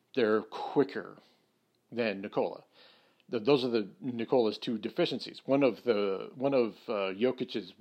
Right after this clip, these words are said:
great aspects is one thing he showed last night, actually, is his ability to play, slow down and play slow, um, which is harder to guard on the offensive end, uh, than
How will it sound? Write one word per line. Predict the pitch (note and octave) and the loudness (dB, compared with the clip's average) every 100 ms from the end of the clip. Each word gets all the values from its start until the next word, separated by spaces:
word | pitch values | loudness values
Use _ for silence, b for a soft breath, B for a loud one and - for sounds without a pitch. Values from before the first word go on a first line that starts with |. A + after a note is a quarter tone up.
| G#2 | -4
great | C3 A2+ G#2+ | 0 0 -2
aspects | A2+ B2 - F2+ - | -4 -4 -2 -4 -4
is | F#2 G#2 | -12 -10
one | G2+ G#2 | -10 -8
thing | - G#2 | -6 -6
he | F#2 F#2 | -6 -10
showed | - G2 F2+ F#2+ | -4 -4 -4 -2
last | G2 F2+ - | -2 -4 -8
night, | A2 D3+ F#2+ | -4 -4 -4
actually, | F#2 - F2+ G2 B B B B - | -6 -8 -14 -16 B B B B -2
is | C3+ A2+ | 0 2
his | A#2 A2 | 0 0
ability | A#2+ A2+ G#2 A2 G2 G2 | 2 4 4 2 -2 -6
to | - G2+ | -6 -6
play, | - A2+ G#2 F#2+ F#2 F#2+ G2 | -4 0 2 2 -2 -6 -6
slow | - C#3 G#2+ | 4 6 6
down | B2 G2+ F2 _ _ _ _ _ - | 4 0 -6 _ _ _ _ _ -12
and | A#2 | -2
play | B2 | -2
slow, | G2+ C3+ - - _ _ - B B B B - | -2 -4 -8 -12 _ _ -20 B B B B -4
um, | A2 G2+ G2+ G#2 G2+ B2 | -2 -2 -2 -4 -8 -10
which | - A#2 | -8 -6
is | A#2 | -8
harder | - C3 A2 G#2 | 2 4 4 -2
to | - F#2 | -8 -4
guard | - A2+ A#2+ A2+ | 2 6 6 4
on | F#2 | -2
the | F#2+ | -4
offensive | C#3 - A2+ G#2+ F2+ | -4 -2 -6 -6 -10
end, | E2+ E2+ F2 - b b b b - | -10 -12 -16 -20 b b b b -6
uh, | A2 G2 | -4 -2
than | A#2+ G#2 G2 F#2+ F#2 F#2 | -2 -4 -4 -6 -6 -8